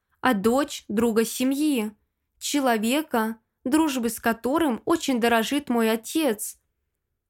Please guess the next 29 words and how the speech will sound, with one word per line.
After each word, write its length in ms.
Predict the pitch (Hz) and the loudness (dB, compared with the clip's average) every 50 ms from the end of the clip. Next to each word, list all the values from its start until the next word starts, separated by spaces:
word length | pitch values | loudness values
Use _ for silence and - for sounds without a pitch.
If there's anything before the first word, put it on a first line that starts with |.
| _ | _
Я 300 | - 254 233 240 294 311 | -4 -2 0 2 2 2
же 140 | 294 269 262 | 2 0 -2
через 340 | 226 - 254 240 226 220 - | -2 -2 -2 -2 -2 -4 -4
полтора 400 | - 240 240 - 254 247 269 277 | -2 -2 0 2 2 2 2 2
месяца 600 | 254 233 226 254 302 311 - 285 - - - 226 | 2 0 0 0 0 -2 -2 -4 -4 -2 -2 0
улетаю 460 | 220 220 214 214 214 240 247 254 240 | 0 0 0 0 0 2 2 2 2
за 160 | 220 - 220 | 0 0 0
океан 640 | 214 208 208 - - 214 202 214 226 285 311 320 311 - _ _ _ _ _ _ | 0 -2 -2 -2 0 2 2 4 4 2 2 0 -2 -6 _ _ _ _ _ _
и 120 | 302 330 | -2 0
буду 320 | 285 285 330 285 254 269 | 2 2 2 2 0 0
приезжать 500 | 269 - 226 240 233 220 254 247 254 214 | 0 0 0 0 0 2 2 0 2 2
домой 420 | 196 214 202 202 202 220 262 302 294 | 0 0 0 2 0 0 0 -2 -4
только 440 | - _ - 302 320 302 - 269 240 | -2 _ 0 0 0 0 0 0 0
на 120 | 233 214 | 2 0
летние 380 | 220 220 220 208 - 226 220 208 | 0 0 -2 -2 -2 -2 -2 0
каникулы. 840 | - 247 262 285 311 339 330 - - 240 220 214 208 208 220 220 _ _ _ _ _ _ _ _ _ _ _ _ | 0 0 2 2 2 2 2 0 0 0 0 0 -2 -2 -4 -8 _ _ _ _ _ _ _ _ _ _ _ _
И 100 | - 285 | -2 -2
что 300 | 277 - - - 339 359 | -2 -4 -2 0 2 2
мне 180 | 349 320 294 277 | 4 2 2 0
таким 400 | - 247 233 - - 285 254 240 | 0 -2 -4 -2 0 0 0 2
образом 520 | 269 330 302 254 269 262 226 233 226 226 | 2 0 0 0 0 0 0 0 0 0
остаётся? 920 | 220 - - - 240 240 233 302 330 330 311 - - - - 208 202 202 202 _ _ _ _ _ _ _ _ _ _ _ _ _ _ _ _ _ _ _ | -2 -2 -4 -2 -2 0 0 0 0 0 -2 -4 -6 -6 -4 -4 -4 -4 -6 _ _ _ _ _ _ _ _ _ _ _ _ _ _ _ _ _ _ _
Первый 400 | - 277 294 277 247 240 240 220 | 0 2 2 2 2 0 0 0
вариант. 640 | 202 220 220 226 208 202 202 196 196 - - _ _ _ _ _ _ | 0 0 2 2 2 2 0 -2 -4 -8 -14 _ _ _ _ _ _
Встречаться 720 | - - - - 285 285 277 - 302 277 269 269 - 240 226 | -18 -8 -4 -2 0 0 0 2 2 0 0 0 -2 -4 -4
с 140 | - - | -2 -2
ней 200 | - 240 285 320 | -2 0 0 2
на 120 | 311 269 233 | 2 2 0
расстоянии. 960 | 226 220 - - - 254 254 269 320 330 311 269 233 226 208 202 202 202 208 | 0 -2 -2 -2 -2 -2 0 2 2 2 2 0 0 0 0 -2 -2 -4 -6